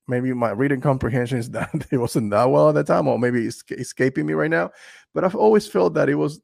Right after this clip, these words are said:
that she will die at one point, not that she will die on just, on his, uh, his Snyder Cut. I think, I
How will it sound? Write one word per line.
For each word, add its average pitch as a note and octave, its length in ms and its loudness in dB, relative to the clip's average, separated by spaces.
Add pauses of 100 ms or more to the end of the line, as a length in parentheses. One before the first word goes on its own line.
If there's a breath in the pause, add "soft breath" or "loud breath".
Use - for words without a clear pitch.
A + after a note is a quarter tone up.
that C#3 300 0 (320 soft breath)
she - 220 -6
will F3+ 180 0
die C3+ 440 2
at C3+ 80 0
one B2 360 -2
point, A#2 420 -4
not B2+ 180 -2
that A#2 140 -4
she - 100 -12
will A#2+ 140 -6
die A#2 520 -2
on A2+ 240 -6
just, A2+ 260 -10
on G#2+ 220 -8
his, G#2 400 -12
uh, G#2 220 -4
his G#2 140 -8
Snyder G#2+ 440 -2
Cut. - 260 -10
I - 40 -14
think, B2 400 -8
I B2 100 -2